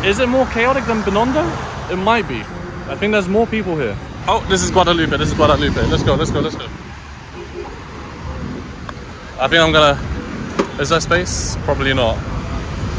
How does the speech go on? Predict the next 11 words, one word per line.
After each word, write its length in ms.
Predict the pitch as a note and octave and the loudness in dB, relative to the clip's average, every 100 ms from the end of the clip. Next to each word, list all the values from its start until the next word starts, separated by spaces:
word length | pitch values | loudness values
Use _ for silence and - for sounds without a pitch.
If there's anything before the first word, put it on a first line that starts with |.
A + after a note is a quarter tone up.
| - - C3 | -4 -2 2
All 120 | C3 | 6
right, 220 | B2+ A2+ | 6 6
I 840 | G#2+ - - - - - - - | 2 0 0 0 0 0 0 -2
think 120 | - | 0
I'm 140 | D#3 D#3 | 0 2
gonna 160 | D#3 | 2
hang 240 | D3 D#3+ D#3 | 2 0 2
on 160 | D3+ | 2
to 120 | D3 C#3+ | 0 0
the 140 | C#3 | 4
end. 300 | C3+ A#2+ A2 | 4 2 -2